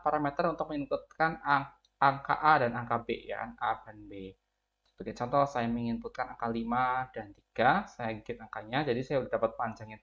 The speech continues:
lima, lebarnya tiga. Lalu saya hitung. Nah, hasilnya lima belas. Kenapa lima belas? Karena di sini ada panjang kali lebar. Gitu ya, teman-teman. Itulah, eh, penjelasan singkat tentang abstrak ya. Jadi ini akan memudahkan teman-teman ketika memiliki sebuah,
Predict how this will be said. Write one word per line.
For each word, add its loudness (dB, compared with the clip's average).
lima, 2
lebarnya 4
tiga. -2
Lalu -4
saya -4
hitung. 2
Nah, -10
hasilnya -2
lima 0
belas. 6
Kenapa 4
lima 4
belas? 2
Karena -2
di -12
sini -2
ada 0
panjang -6
kali -10
lebar. -16
Gitu 4
ya, 12
teman-teman. 2
Itulah, -2
eh, 4
penjelasan 0
singkat -6
tentang -10
abstrak 4
ya. -10
Jadi -4
ini 2
akan -4
memudahkan -4
teman-teman -6
ketika 2
memiliki -4
sebuah, -2